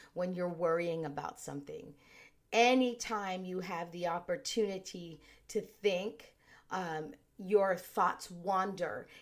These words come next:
in the direction of that particular thing. And it's not a positive thing. It's worry. And that thought doesn't change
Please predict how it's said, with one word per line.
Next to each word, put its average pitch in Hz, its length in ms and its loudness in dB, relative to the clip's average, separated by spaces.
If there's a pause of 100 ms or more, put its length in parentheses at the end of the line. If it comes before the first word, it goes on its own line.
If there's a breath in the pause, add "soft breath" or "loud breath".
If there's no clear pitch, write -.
in 196 180 -2
the 180 80 -6
direction 180 720 -2
of 156 280 -6
that 160 380 -4
particular 165 680 -6
thing. - 480 -12 (840 loud breath)
And 196 120 -2
it's 190 180 -6
not 185 300 2
a 170 140 -2
positive 180 640 -4
thing. - 420 -14 (520)
It's 180 220 -6
worry. 196 580 -2 (540 loud breath)
And 214 200 4
that 196 200 4 (100)
thought 247 400 4
doesn't 208 400 2
change 233 540 0